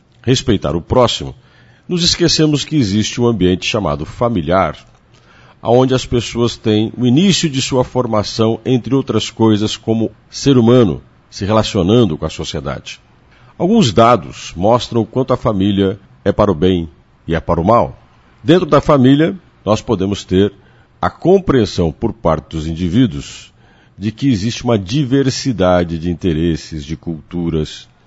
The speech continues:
de práticas econômicas, e nós podemos nos posicionar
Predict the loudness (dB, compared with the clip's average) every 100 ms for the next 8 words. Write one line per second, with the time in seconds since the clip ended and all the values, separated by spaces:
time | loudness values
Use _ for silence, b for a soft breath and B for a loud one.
0 | b b _ -6 -6 -6 0 2 2 -2
1 | -2 -2 -2 -4 -2 -2 -2 -4 -8 -10
2 | -10 -20 b b b 0 0 2 -2 0
3 | 0 0 -4 -8 -4 -4 -4 -4 -4 -4
4 | -6